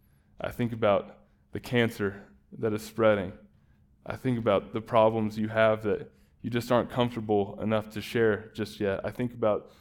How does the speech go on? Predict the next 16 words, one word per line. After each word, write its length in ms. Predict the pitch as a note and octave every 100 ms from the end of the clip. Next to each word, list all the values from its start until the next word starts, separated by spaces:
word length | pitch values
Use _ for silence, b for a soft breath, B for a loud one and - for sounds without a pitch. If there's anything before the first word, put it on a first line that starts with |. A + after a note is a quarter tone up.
| b
the 60 | G#2+
multiple 420 | G#2 A#2+ - G#2+
prayer 340 | G2+ - B2
requests 500 | A2+ A2 - A2 G2 -
that 140 | -
come 220 | A#2 A2+
in 140 | A2 G#2
to 80 |
pray 200 | G#2 A#2+
for 140 | A#2 G#2+
this 240 | A2 A#2
surgery, 360 | - G#2+ G2+ F#2+
pray 200 | - A#2
for 140 | -
that 240 | G#2+ A2 -
surgery. 440 | A2 G2 G2 F#2